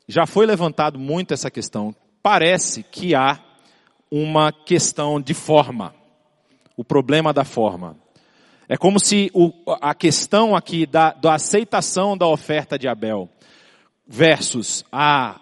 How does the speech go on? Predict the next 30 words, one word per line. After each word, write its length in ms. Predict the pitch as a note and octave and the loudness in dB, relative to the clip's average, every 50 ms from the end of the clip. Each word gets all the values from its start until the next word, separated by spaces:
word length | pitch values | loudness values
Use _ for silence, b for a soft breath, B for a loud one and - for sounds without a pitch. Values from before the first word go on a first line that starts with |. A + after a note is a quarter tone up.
| _ _ _ | _ _ _
aceitação 760 | B2+ B2+ - - E3+ E3 E3 - E3 C3 - - C#3+ C3 B2+ | -8 -6 -2 0 0 0 2 0 -2 -2 0 -2 -4 -2 -2
da 80 | B2 A#2 | -2 -4
oferta 340 | A2+ - A#2+ A2+ A2+ A#2 | -4 -4 -6 -6 -6 -8
de 60 | G#2+ G#2+ | -10 -10
Caim 300 | - A#2+ A#2 B2 C#3 C#3+ | -8 -6 -6 -6 -8 -6
fosse 320 | - D#3 E3 - - D#3+ | -2 -2 -2 -2 -2 -8
como 340 | - - F3+ G#3+ A#3 A3 G#3 | -6 -2 0 2 2 2 0
é 60 | F#3 | -2
que 100 | - F3+ | -4 -6
foi 160 | - - E3+ | -2 0 0
apresentado. 640 | E3 - - E3 D3 E3+ D#3+ - - A#2 A2 G#2+ - | 0 0 -2 -4 -4 -4 -6 -4 -2 -4 -2 -4 -4
Caim 300 | - - G3 F#3+ G#3 A3 | -4 -2 -2 -2 -2 -4
trouxe 420 | - - E3+ E3+ D#3+ - - - | -4 -2 0 0 0 0 -2 -8
um, 180 | D3+ D3+ D3 A#2+ _ b b b b b b b b _ | -12 -12 -12 -16 _ b b b b b b b b _
pegou 240 | F3 E3+ D3+ D#3+ | -2 0 2 2
umas 440 | E3 E3 D#3 C3+ - - - - - A2 | 2 2 0 0 0 -4 -4 -6 -8 -2
verduras 580 | A#2+ D#3 C#3 C3 A#2+ D3 D3+ D3 C3+ C3 B2+ | 0 0 0 2 0 2 2 4 2 2 0
e 60 | C#3 | -2
legumes 420 | C#3+ C3+ C3 A#2 B2 B2+ B2+ B2+ A#2 | -2 -2 -2 -4 -4 -6 -6 -6 -6
lá 220 | A#2+ A2+ A2+ A2+ | -4 -2 -2 -2
e 100 | A#2 A#2 - | -4 -6 -6
apresentou, 720 | - C3 - - - F3 G3 G#3 E3+ - A#3 C#4 - - b b b b b b b b b b b b b _ | -8 -8 -6 -4 -4 -2 -4 -4 0 2 2 2 2 -2 b b b b b b b b b b b b b _
e 600 | F#3+ A3 B3 C4 A#3+ - - _ _ _ _ _ _ _ _ | 2 4 4 4 2 -2 -8 _ _ _ _ _ _ _ _
Abel 360 | E3+ F3 D#3 C#3+ F3 F#3 G3+ | -2 -2 2 4 4 4 4
trouxe 540 | F#3 - F3+ F#3+ F#3+ - - - G3+ F#3 - _ _ _ _ _ _ _ _ _ _ | 2 2 0 0 0 0 -2 -8 -10 -12 -14 _ _ _ _ _ _ _ _ _ _
a, 300 | C3+ C#3+ C#3 - C#3 C#3+ | -6 -6 -4 -4 -6 -6
a, 40 | C3+ | -6
as 120 | C#3 - | -6 -4
primícias, 580 | - G#3+ G#3 G3 G3+ F#3 D3+ - - C3 A2+ A#2+ | -2 -2 0 2 2 2 0 0 -4 -6 -6 -6
né? 240 | C3+ D3+ E3 D#3 | -6 -8 -8 -10